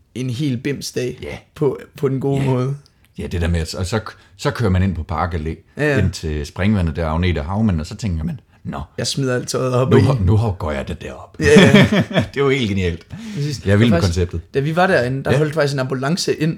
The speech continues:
Speaker 2: Nå, for fanden.
Speaker 1: Øhm,
Speaker 2: De var
Speaker 1: bare
Speaker 2: klar.
Speaker 1: ved siden af.
Speaker 2: Ja.
Speaker 1: Nå, men jeg ved ikke, jeg ved ikke,
Speaker 2: Just in
Speaker 1: det,
Speaker 2: case.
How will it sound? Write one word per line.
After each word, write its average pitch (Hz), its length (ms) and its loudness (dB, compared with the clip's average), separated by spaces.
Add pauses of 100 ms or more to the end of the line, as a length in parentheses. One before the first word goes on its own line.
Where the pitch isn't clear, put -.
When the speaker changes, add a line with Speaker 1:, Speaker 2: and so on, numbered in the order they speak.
(120)
Speaker 2:
Nå, 123 140 0
for - 160 -8
fanden. 90 340 -2
Speaker 1:
Øhm, 120 600 -2
Speaker 2:
De 202 80 0
var 202 60 2
Speaker 1:
bare 196 60 -4
Speaker 2:
klar. 175 140 6
Speaker 1:
ved 185 80 2
siden 196 260 0
af. 151 140 -2 (100)
Speaker 2:
Ja. 143 120 -2 (120)
Speaker 1:
Nå, 165 100 -2
men 160 100 0
jeg 170 80 2
ved 175 140 2
ikke, 165 180 2
jeg 143 80 -4
ved 165 140 -2
ikke, 151 200 -2
Speaker 2:
Just 107 120 0
in 139 80 0
Speaker 1:
det, 135 120 0
Speaker 2:
case. 98 320 -4